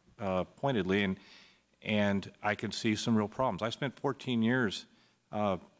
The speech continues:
with the state of Alaska as a fishery manager in the Alaska Department of Fish and Game. I did the international negotiations. I did all the council stuff.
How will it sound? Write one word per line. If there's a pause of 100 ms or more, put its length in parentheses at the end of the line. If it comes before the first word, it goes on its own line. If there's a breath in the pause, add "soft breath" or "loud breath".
(120)
with
the
state
of
Alaska
as
a
fishery
manager
in
the
Alaska
Department
of
Fish
and
Game.
I
did
the
international
negotiations.
I
did
all
the
council
stuff.